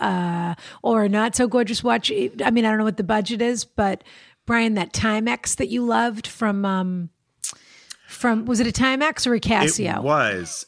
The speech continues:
Speaker 2: a Casio.
Speaker 1: It's a Casio. I've seen
Speaker 2: It's
Speaker 1: some
Speaker 2: nineteen dollars.
Speaker 1: I've seen some go-, it's nineteen dollars. It's a little, but it's so cute. It's a real
Speaker 2: It's, like,
Speaker 1: retro.
Speaker 2: vintagey.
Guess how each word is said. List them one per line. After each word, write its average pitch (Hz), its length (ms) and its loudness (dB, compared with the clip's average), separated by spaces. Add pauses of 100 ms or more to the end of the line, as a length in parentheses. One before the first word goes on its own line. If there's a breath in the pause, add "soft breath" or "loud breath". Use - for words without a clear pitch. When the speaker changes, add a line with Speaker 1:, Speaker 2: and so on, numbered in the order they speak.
Speaker 2:
a 151 60 -6
Casio. 110 760 -4 (640)
Speaker 1:
It's 220 160 -4
a - 20 -6
Casio. 220 580 0 (260 loud breath)
I've 226 140 -2
seen 320 160 2
Speaker 2:
It's - 100 2
Speaker 1:
some 277 180 2
Speaker 2:
nineteen 139 400 2
dollars. 90 560 -4
Speaker 1:
I've 254 240 0
seen 311 200 2
some 240 220 0
go-, 254 160 -2
it's 247 160 -2
nineteen 269 400 -2
dollars. 233 240 2
It's 208 140 -2
a 226 40 2
little, 214 400 2 (100)
but 262 100 4
it's 269 160 2
so 277 300 4
cute. 247 360 2
It's 214 160 0
a 220 60 0
real 220 160 4
Speaker 2:
It's, 196 60 2
like, 180 100 2
Speaker 1:
retro. 220 400 2
Speaker 2:
vintagey. 208 420 0